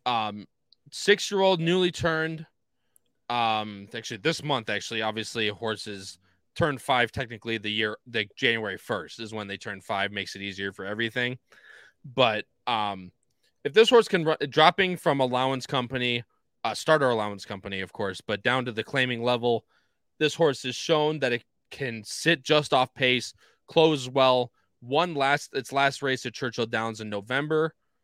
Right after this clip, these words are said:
of twenty sixteen, granted at the twelve five claiming level. But if this horse can sit the trip, it loves to sit. You can see in its last two, just a little bit too far back.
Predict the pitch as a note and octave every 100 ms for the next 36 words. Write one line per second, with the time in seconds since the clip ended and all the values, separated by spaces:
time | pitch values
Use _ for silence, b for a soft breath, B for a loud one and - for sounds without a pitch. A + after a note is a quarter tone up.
0 | _ _ _ C#3 - D#3+ D3 D#3+ B2+ C3+
1 | C3 A2+ A2+ - A#2+ A2+ A#2 A2 - A#2+
2 | A2+ A2 G#2+ G#2+ G#2 G#2+ G2 - _ _
3 | C3 G3 G#3 F#3+ - C#3+ - F3+ D#3+ -
4 | D#3+ D3 A#2+ B2+ C#3+ - - D3+ C#3+ B2
5 | B2 C#3+ A#2+ - A#2 B2 - - B2 -
6 | A#2 A2+ C#3+ C#3 - C#3 - B2 A2+ A2
7 | G2 F#2